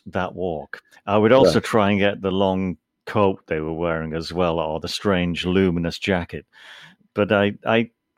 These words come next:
Speaker 1: I aped people I thought might be a clue, you know, so
Speaker 2: Right, it's
Speaker 1: my
Speaker 2: the clue. Yeah.
Speaker 1: my, my ti-, my ticket out,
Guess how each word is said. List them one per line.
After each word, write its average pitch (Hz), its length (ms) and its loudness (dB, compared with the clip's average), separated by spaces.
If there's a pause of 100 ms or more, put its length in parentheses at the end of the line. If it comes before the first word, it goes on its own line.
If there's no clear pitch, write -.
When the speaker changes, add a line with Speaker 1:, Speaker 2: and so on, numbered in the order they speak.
(200)
Speaker 1:
I 110 260 0
aped 120 600 -2 (460)
people 90 340 -2
I 85 120 -2
thought 95 360 0
might 107 360 0
be 82 160 -6
a 80 80 -6
clue, 90 460 0 (500)
you 78 80 -12
know, 76 160 -12
so 80 360 -6 (140)
Speaker 2:
Right, 180 320 6
it's - 20 -14
Speaker 1:
my 104 140 2
Speaker 2:
the 117 120 0
clue. 120 380 4 (720)
Yeah. 95 120 -4
Speaker 1:
my, 113 120 2
my 113 180 0
ti-, - 180 -2
my 123 180 2
ticket 131 380 -2
out, 113 320 0